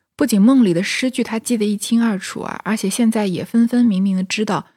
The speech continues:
哪个诗句是应对哪个人的命运了。所以他又想到“一床席，一枝花”的诗句来，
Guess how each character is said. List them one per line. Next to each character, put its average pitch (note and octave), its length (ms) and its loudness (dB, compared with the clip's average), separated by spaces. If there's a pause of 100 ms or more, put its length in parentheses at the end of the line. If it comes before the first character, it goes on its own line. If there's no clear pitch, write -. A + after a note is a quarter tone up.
(220)
哪 - 160 -4
个 E3 100 -8
诗 A3+ 220 -2
句 G#3+ 200 -2
是 G3+ 220 -2
应 G#3+ 180 2
对 G3+ 140 0
哪 F#3+ 180 -2
个 - 120 -6
人 G3 120 0
的 F3 80 0
命 F3 220 0
运 D3+ 160 -6
了。 - 220 -12 (560)
所 C4 100 4
以 - 20 -2
他 C4+ 140 -2
又 C#4+ 140 4
想 G3 200 -2
到 G3 240 0
“一 B3+ 140 -2
床 G3 260 -2
席， G3 540 -4
一 A#3+ 100 0
枝 A#3 220 0
花” C4 260 -4
的 F#3+ 320 0
诗 G3 200 -4
句 F#3+ 180 -2
来， D3+ 220 -6